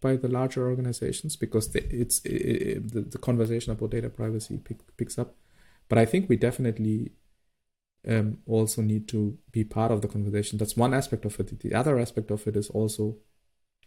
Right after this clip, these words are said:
it really differs between geographies. Um, as somebody who comes from India, I know the conversation about data privacy is not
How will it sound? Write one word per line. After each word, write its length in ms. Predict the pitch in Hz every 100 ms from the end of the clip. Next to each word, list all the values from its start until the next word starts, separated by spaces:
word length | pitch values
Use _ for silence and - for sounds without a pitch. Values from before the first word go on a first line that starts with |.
| - -
it 140 | 117 107
really 220 | 170 208
differs 440 | - 220 214 226
between 440 | - - - 107 104
geographies. 800 | 110 107 104 95 - 107 - - _ - _ _ _ _ _ -
Um, 380 | 104 104 101 92
as 140 | 113 107
somebody 340 | 131 135 123
who 160 | 117 110
comes 240 | - 123
from 220 | - 104 107
India, 400 | 135 113 107 110 - _ _ _ _ -
I 160 | 113 117
know 480 | 117 123 123 123 123 _ -
the 80 |
conversation 640 | 110 117 110 104 107 110 117
about 220 | 107 107
data 240 | 107 104 101
privacy 580 | 110 110 107 104 107
is 240 | 104 - -
not 480 | 107 107 107 107